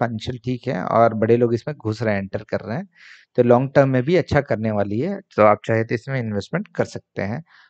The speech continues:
लॉन्ग टर्म इन्वेस्टर भी और शॉर्ट टर्म इन्वेस्टर भी, दोनों कर सकते हैं इसमें। But जो शॉर्ट टर्म है वो तो मैंने बता दिया क्या स्टॉप लॉस लगाना है, आप चाहे तो इसको इस, इस रेंज में लगा सकते हैं स्टॉप लॉस। तो ये मेरा एनालिसिस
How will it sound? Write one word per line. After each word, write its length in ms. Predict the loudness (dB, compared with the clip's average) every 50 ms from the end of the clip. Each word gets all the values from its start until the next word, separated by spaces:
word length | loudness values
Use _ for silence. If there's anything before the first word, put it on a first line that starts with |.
| _ -4 2
लॉन्ग 280 | 4 4 4 4 2 0 0
टर्म 160 | 0 2 0
इन्वेस्टर 420 | 0 -2 -2 -4 -2 -4 -4 -4
भी 160 | -2 -2 -4 -4
और 60 | -2
शॉर्ट 240 | 0 0 0 0 0 0
टर्म 180 | -2 -2 -2 -2
इन्वेस्टर 420 | -4 -6 -6 -8 -8 -10 -10 -10
भी, 140 | -8 -8 -8
दोनों 300 | -4 -2 -2 -2 -2 -4
कर 120 | -4 -6
सकते 340 | -8 -8 -10 -20 _ -16 -14
हैं 60 | -14
इसमें। 240 | -14 -12 -10 -10 -10 -10 _ _ _ _ _ _ -20 -20 _ _ _ 0
But 160 | 4 4 4 2 2 2
जो 220 | 2 2 2 2 -2 _ -8
शॉर्ट 260 | 0 4 4 4 4 4 4
टर्म 160 | 2 4 4
है 80 | 2 0
वो 160 | 0 -2 -2
तो 120 | -2 0
मैंने 180 | 0 0 2 2
बता 240 | 2 4 4 4 4
दिया 200 | 4 2 0 -2
क्या 280 | 0 4 4 6 6
स्टॉप 340 | 4 2 2 0 0 0 0
लॉस 200 | -2 -2 -2 -2
लगाना 280 | -4 -2 -2 -4 -4 -4
है, 200 | -4 -6 -6 -6
आप 240 | -4 -4 -4 -4 -4
चाहे 220 | -2 -2 -2 -2
तो 220 | -2 -4 -4 -4 -6 -8 _ _ _ -18
इसको 400 | -18 -12 -6 -6 -4 -4 -6 _ _ _ _ -12
इस, 160 | -12 -12 -14 -14 -12 -10
इस 140 | -4 -2
रेंज 260 | 0 0 0 0 -2 -4
में 80 | -4
लगा 240 | -4 -2 0 0 -2
सकते 300 | -2 -4 -10 _ -14 -14
हैं 40 | -14
स्टॉप 240 | -12 -12 -12 -12 -12 -14
लॉस। 240 | -16 -18 -18 _ _ _ _ -20 -20 -20 -20 -20 -20 _ _ 2
तो 60 | 6
ये 160 | 8 8 8
मेरा 260 | 8 8 8 8 8
एनालिसिस 440 | 8 6 4 2 2 0 -2 -4 -6